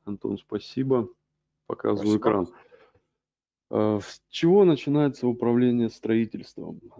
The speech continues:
Speaker 1: С, э, с переданной проектировщиками документации и с разработанной бим-модели, если для управления строительством должна использоваться бим-модель. То есть проектировщики не задумываются о том, чтобы,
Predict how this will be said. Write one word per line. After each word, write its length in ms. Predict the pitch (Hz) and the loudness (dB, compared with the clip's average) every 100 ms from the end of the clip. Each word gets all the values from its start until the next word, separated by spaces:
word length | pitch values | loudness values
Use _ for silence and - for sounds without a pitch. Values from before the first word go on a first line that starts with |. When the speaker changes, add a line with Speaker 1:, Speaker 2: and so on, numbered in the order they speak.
| - | -20
Speaker 1:
С, 200 | - - _ _ | -20 -20 _ _
э, 260 | 131 123 120 | 0 2 2
с 540 | 120 - 131 143 143 - _ _ _ _ _ _ | -2 -12 -4 -2 -2 -6 _ _ _ _ _ _
переданной 560 | 156 165 143 143 135 131 | 2 4 2 0 -2 -2
проектировщиками 960 | 110 107 - 110 117 117 - 107 107 | -2 -2 0 4 4 2 -6 -8 -6
документации 920 | 101 107 110 110 101 101 87 - - - _ _ | -4 -2 0 0 0 -2 -2 -8 -20 -20 _ _
и 160 | 113 135 | -4 -2
с 120 | - | 0
разработанной 640 | 110 104 113 127 123 113 110 | 0 2 2 2 2 0 0
бим-модели, 560 | 117 110 104 135 147 | 2 2 2 2 2
если 280 | 107 110 110 | 2 0 -2
для 140 | 107 | 0
управления 500 | 110 110 117 123 110 | 0 2 4 4 2
строительством 540 | 101 113 147 123 - 104 | -2 -6 -8 -8 -10 -4
должна 320 | 104 101 127 | 0 2 2
использоваться 580 | 107 - 107 107 98 101 | 0 -4 -4 -4 -8 -8
бим-модель. 540 | 104 104 101 101 92 _ - - | -6 -4 -2 -4 -6 _ -20 -12
То 60 | - | -10
есть 100 | 117 | -4
проектировщики 600 | 131 - 156 143 - - | -2 0 0 0 -4 -2
не 100 | 143 | 0
задумываются 640 | 135 151 139 104 92 - | 2 4 4 4 2 0
о 40 | 98 | -2
том, 220 | - 131 | 0 0
чтобы, 340 | - 104 98 | 0 -2 0